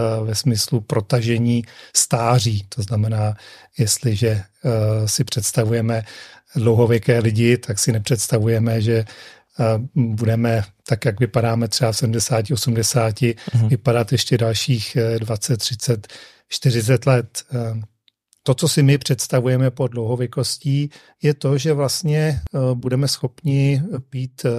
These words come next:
Speaker 1: v takovém tom zdraví a aktivitě, ve který třeba se běžný člověk nachází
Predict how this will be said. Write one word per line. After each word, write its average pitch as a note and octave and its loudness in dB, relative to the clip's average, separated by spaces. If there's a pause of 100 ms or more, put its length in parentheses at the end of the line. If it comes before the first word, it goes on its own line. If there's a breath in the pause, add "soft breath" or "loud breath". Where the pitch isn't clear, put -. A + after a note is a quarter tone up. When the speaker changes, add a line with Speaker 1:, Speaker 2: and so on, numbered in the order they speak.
(120)
Speaker 1:
v - -18
takovém B2 0
tom B2 0
zdraví A#2 0
a A#2+ 0
aktivitě, B2 2
ve B2 -4
který A#2 -4
třeba A#2+ -2
se A#2 -2
běžný C3 0
člověk A#2 -2
nachází A#2 0